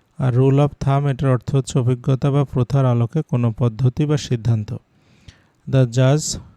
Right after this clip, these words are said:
provide the verdict with a rule of thumb। ছয় বলছে translate into English। প্রথমে ছিল শ্রীলঙ্কা হচ্ছে বহুধর্মীয়, বহুজাতিক ও বহুভাষার দেশ। শ্রীলঙ্কা is a multi-religious, multi-ethnic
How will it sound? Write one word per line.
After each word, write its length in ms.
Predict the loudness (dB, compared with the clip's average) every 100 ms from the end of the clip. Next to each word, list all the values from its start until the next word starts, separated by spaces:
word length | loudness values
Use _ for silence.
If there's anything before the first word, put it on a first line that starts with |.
| _ -6
provide 640 | 2 4 6 6 2 -4 -10 -10 -4 2
the 140 | 4
verdict 580 | 6 6 6 2 4 4
with 180 | 6 6
a 20 | 6
rule 300 | 6 6 4
of 20 | 0
thumb। 200 | -6 -6 -10 _ _ _ _ -20 -20 -20 _ _ _ _ _ -12
ছয় 360 | -2 4 4 4
বলছে 240 | 2 0
translate 540 | 0 0 0 0 0
into 220 | 0 0 0
English। 400 | 0 0 0 0
প্রথমে 340 | 0 2 2
ছিল 260 | 2 2 2
শ্রীলঙ্কা 600 | 2 2 4 2 2 2
হচ্ছে 340 | 2 2 0
বহুধর্মীয়, 720 | 4 4 4 4 4 2 2
বহুজাতিক 600 | 2 2 2 0 0 0
ও 100 | 0
বহুভাষার 600 | 2 2 4 2 0 -4
দেশ। 340 | -6 -8 -10 -18 _ _ _ _ _ -20 _
শ্রীলঙ্কা 560 | -8 -2 0 0 0 0
is 200 | 0 2
a 80 | 0
multi-religious, 1300 | 0 0 -2 -2 0 0 0 0 0 0 -2 -8 -8
multi-ethnic 920 | -4 0 0 0 -2 -2 0 -2 -2